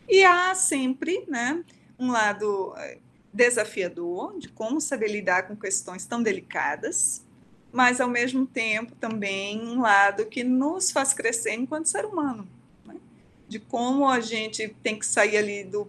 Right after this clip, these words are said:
posto, da função, para assumir um papel de alguém que está ali como um ouvinte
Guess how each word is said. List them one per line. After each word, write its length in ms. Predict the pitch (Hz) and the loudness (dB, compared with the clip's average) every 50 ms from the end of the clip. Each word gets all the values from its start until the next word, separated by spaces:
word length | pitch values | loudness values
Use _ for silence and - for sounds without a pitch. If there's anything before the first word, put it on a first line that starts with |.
| - - - | -10 -8 0
posto, 600 | - 233 214 208 214 208 - - - - 359 403 - - - - - - - _ - - - - - | 4 4 6 6 4 2 0 -2 -2 -4 -8 -10 -12 -14 -20 -20 -20 -20 -20 _ -20 -20 -20 -8 -2
da 140 | 208 220 202 | 2 2 2
função, 840 | - - 226 208 214 - - - - 208 202 196 196 208 220 277 294 - - - - - - - - - _ - - | 0 -2 -8 -6 -4 -4 -2 -2 -2 -4 -4 -6 -6 -4 -4 -6 -6 -8 -12 -20 -20 -20 -20 -20 -20 -20 _ -4 2
para 220 | - 226 214 208 | 4 6 6 6
assumir 400 | 220 220 - - 240 226 220 214 | 4 2 0 -2 -2 -4 -4 -4
um 100 | 214 214 | -6 -4
papel 600 | 208 240 202 202 - - 202 180 175 175 185 190 202 | 0 0 0 0 0 0 2 2 2 2 0 0 0
de 100 | 214 214 | -2 -2
alguém 540 | 202 196 190 - 190 185 185 185 190 202 | -2 -4 -6 -8 -8 -6 -6 -6 -6 -8
que 100 | 208 - | -10 -10
está 440 | 196 190 - - - 196 185 196 208 | -10 -8 -6 -2 0 4 4 4 4
ali 500 | 202 196 190 175 170 180 185 196 202 202 - - - - | 4 2 -4 -8 -8 -8 -6 -6 -8 -10 -14 -20 -14 -8
como 460 | - 208 208 202 208 208 208 208 214 | -6 -4 -2 -2 -2 -2 -2 -2 -2
um 220 | 214 208 202 208 | -2 -2 -2 -2
ouvinte 1200 | 208 214 220 226 220 208 190 185 175 190 208 208 208 214 214 220 - - - - - 247 254 262 | 0 0 0 0 -2 -6 -12 -14 -10 -4 -2 0 2 2 0 -2 -6 -8 -8 -4 0 0 0 0